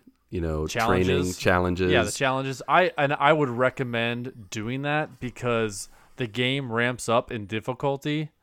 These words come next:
Speaker 1: Yeah.
Speaker 2: Uh, if you, like, for me, doing all those side missions,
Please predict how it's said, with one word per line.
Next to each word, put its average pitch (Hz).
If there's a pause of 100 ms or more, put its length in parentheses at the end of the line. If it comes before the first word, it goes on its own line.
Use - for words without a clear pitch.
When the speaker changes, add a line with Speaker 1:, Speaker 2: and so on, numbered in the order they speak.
(120)
Speaker 1:
Yeah. 87
Speaker 2:
Uh, 104 (180)
if 120
you, 113 (380)
like, 113 (220)
for 143
me, 170 (440)
doing 151
all 147
those 135
side 131
missions, 113